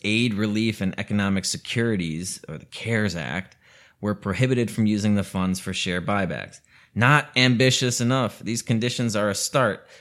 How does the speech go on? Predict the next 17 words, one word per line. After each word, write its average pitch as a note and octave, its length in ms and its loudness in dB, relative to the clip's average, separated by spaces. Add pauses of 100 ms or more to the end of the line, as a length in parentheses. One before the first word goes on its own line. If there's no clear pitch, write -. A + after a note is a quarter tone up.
(140)
but G#2+ 120 -2
not B2+ 220 2
ambitious A#2 480 0
enough F#2+ 380 -2
either A2 260 -2
from G2+ 180 -4
a F#2+ 60 -4
climate A2+ 460 -2
perspective G#2+ 680 -6 (300)
or A2 300 -2
economic F#2 580 -2
terms. E2 400 -8
The F2+ 720 -6
magnitude G#2+ 960 -4
of F#2 200 -6
government A2+ 400 2
assistance, F#2+ 840 -6